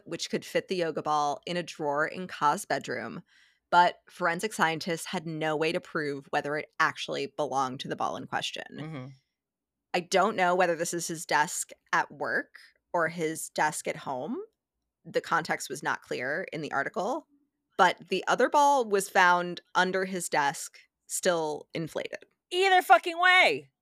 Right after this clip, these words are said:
Speaker 1: Either way, not a good look.
Speaker 2: You're either gonna kill your colleagues
Speaker 1: <laughs>
Speaker 2: or you're gonna kill everyone else in the house. Possibly yourself because you're a dumb fuck.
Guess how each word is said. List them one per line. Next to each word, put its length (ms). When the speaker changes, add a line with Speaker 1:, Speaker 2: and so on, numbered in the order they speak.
Speaker 1:
Either 260
way, 260
not 260
a 40
good 140
look. 260
Speaker 2:
You're 180
either 160
gonna 140
kill 200
your 140
colleagues 720
Speaker 1:
<laughs> 20
Speaker 2:
or 80
you're 60
gonna 120
kill 160
everyone 280
else 120
in 40
the 60
house. 220
Possibly 460
yourself 340
because 220
you're 80
a 40
dumb 140
fuck. 300